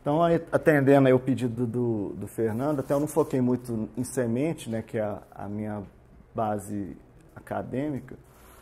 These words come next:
e a gente tá partindo pra uma parte mais de produção, né, de mudas, essa parte de experimentos de translocação, reintrodução.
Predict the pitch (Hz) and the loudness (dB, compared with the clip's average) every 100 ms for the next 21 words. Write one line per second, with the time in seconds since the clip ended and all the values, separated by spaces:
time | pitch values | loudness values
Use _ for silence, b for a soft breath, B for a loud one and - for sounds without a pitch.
0 | B B B - - 107 110 117 113 117 | B B B -16 -6 -4 0 0 0 -2
1 | 120 - 120 131 123 123 123 123 123 123 | -4 0 0 2 0 0 -6 -6 -4 -6
2 | 123 120 117 - 117 113 127 131 123 123 | -2 -2 -2 -4 -6 -6 -8 -6 -6 -6
3 | 120 - 123 123 131 117 113 104 110 110 | -10 -8 -6 -4 -4 -4 -6 -6 -8 -6
4 | 123 139 127 104 104 107 107 104 104 - | -4 -4 -4 -6 -8 -10 -6 -2 -4 -6
5 | - 107 107 - 110 107 107 101 104 - | -14 -10 -10 -8 -8 -6 -6 -10 -14 -10
6 | 110 101 107 - 117 - - 127 113 101 | -8 -6 -8 -6 -6 -8 -8 -6 -6 -6
7 | 104 107 110 - - 139 | -8 -10 -12 -12 -8 -8